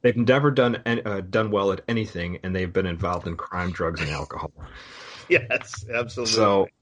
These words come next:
Speaker 1: I mean,
Speaker 2: Yeah.
Speaker 1: I,
Speaker 2: Yeah.
Speaker 1: I, it's kind of, like, just a blanket statement, and you feel bad, you know, I, I don't know who these eight individuals are, but, um,
Speaker 2: Mm.
Speaker 1: it just seems kind of, like,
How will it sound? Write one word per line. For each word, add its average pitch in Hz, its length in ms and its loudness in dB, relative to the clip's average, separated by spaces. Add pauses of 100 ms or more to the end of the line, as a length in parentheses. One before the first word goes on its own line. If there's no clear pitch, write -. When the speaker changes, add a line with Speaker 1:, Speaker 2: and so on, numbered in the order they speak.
(220)
Speaker 1:
I 185 100 4
mean, 170 340 4 (680)
Speaker 2:
Yeah. 82 220 -12 (460)
Speaker 1:
I, 110 40 -4
Speaker 2:
Yeah. - 100 0
Speaker 1:
I, 113 120 -2
it's - 320 -6
kind 156 260 0
of, 120 120 0
like, 90 200 0
just 87 160 -10 (220)
a 92 40 -6
blanket 104 460 -2
statement, 92 560 -4
and 95 140 -6
you 90 60 -8
feel 131 240 4
bad, 98 540 0 (220)
you 101 120 -4
know, 85 100 -6
I, 87 180 -6 (520)
I 110 100 0
don't 117 180 -2
know 107 480 0
who 110 220 -2
these 92 280 -6
eight 107 160 0
individuals 92 600 -8
are, 90 320 -2
but, 82 320 -6 (600)
um, 85 300 -2
Speaker 2:
Mm. 78 120 -10 (280)
Speaker 1:
it 147 100 -8
just - 420 -2
seems 123 280 -4
kind 95 240 -6
of, 80 160 -10
like, 78 180 -8